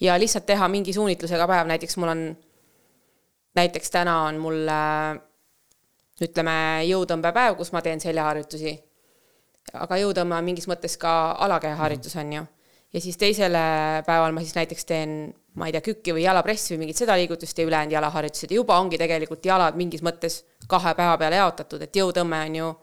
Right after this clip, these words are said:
Speaker 1: ka alakehaharjutus, mitte ülakeha. Ja siis, äh, ülejäänud päevadel oleneb, mitu korda inimene päev, nä-, nädalas trennis käib, vaadata, kuidas jagada see rind, selg ja, äh,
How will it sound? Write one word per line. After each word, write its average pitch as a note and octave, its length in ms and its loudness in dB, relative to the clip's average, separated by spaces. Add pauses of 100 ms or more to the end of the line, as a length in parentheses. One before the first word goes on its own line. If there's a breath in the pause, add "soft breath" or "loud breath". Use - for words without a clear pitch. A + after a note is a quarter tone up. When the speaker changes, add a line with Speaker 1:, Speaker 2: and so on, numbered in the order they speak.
(220 soft breath)
Speaker 1:
ka G3+ 140 6
alakehaharjutus, D#3+ 680 2
mitte E3+ 240 -4
ülakeha. D#3 460 0 (840 soft breath)
Ja F3 80 -2
siis, F#3 240 -4
äh, E3 280 2
ülejäänud F3 340 2
päevadel F3 420 2
oleneb, E3+ 360 2
mitu F3+ 220 -4
korda E3 200 2
inimene D#3 640 0 (180)
päev, F3+ 340 2
nä-, E3+ 300 -2
nädalas F#3+ 400 2
trennis G3 320 -2
käib, A#3 240 2 (460 soft breath)
vaadata, F#3 360 4
kuidas F3+ 220 2
jagada F3 340 2
see E3+ 140 0
rind, E3+ 380 0
selg E3+ 420 0
ja, D#3 380 -4 (1200)
äh, E3+ 200 2